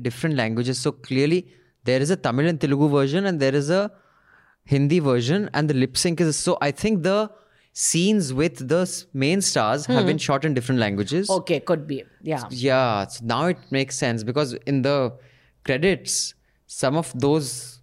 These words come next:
Speaker 2: Although I
Speaker 1: roles are
Speaker 2: feel you're
Speaker 1: changed.
Speaker 2: giving more credit to them because I have a feeling the scenes with the main stars have been shot in Hindi. So if you watch the Tam version, their lip sync will be off and the other people's,
Speaker 1: I don't
Speaker 2: uh,
Speaker 1: think so.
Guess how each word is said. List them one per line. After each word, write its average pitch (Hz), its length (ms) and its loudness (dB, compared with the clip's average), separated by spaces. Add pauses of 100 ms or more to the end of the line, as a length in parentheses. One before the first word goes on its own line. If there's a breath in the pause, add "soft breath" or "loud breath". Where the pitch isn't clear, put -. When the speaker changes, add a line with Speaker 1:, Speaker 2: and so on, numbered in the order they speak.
Speaker 2:
Although 202 280 2
I 196 220 4
Speaker 1:
roles - 160 4
are 254 40 2
Speaker 2:
feel 247 120 2
you're 247 200 2
Speaker 1:
changed. 240 160 -2
Speaker 2:
giving 214 360 2
more 196 260 2
credit 170 540 -2
to 165 120 0
them 208 440 0
because 190 420 2
I 202 100 2
have 185 180 2
a 202 80 0
feeling 202 400 0
the 220 80 -4
scenes 190 520 -4
with 185 140 -4
the 196 80 -4
main 185 320 -2
stars 180 360 -4
have 190 180 -4
been 185 140 0
shot 156 340 -2
in 190 80 -2
Hindi. 175 460 2
So 202 160 2
if 175 140 0
you 185 80 -2
watch 165 360 -2
the 208 60 -4
Tam 175 640 0 (100)
version, 160 540 2 (840 loud breath)
their 196 220 2
lip 226 260 -2
sync 175 280 0
will 175 120 2
be 165 160 2
off 170 320 2
and 185 220 2
the 170 100 4
other 165 240 2
people's, 190 640 2
Speaker 1:
I 135 140 2
don't 156 180 4
Speaker 2:
uh, 123 40 -2
Speaker 1:
think 110 240 -8
so. 104 200 -10